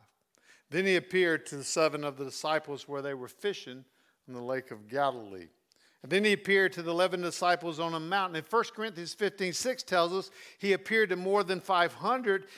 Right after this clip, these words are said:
And at some point, he appeared to his half-brother James,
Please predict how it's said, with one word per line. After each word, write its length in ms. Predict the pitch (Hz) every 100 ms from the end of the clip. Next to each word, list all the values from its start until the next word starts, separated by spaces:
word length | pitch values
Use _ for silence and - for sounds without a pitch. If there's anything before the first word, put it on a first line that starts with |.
| - -
And 160 | 190
at 140 | 190 185
some 440 | - 247 294 269
point, 440 | - 175 151 180 _ _ _ _ _ _ _ _ _ _ _ _ _ _ _ _ _ -
he 100 | 147
appeared 380 | 139 165 143 139
to 100 | 127
his 140 | -
half-brother 720 | - 131 127 - 127 123 117
James, 640 | 107 120 107 95 92 -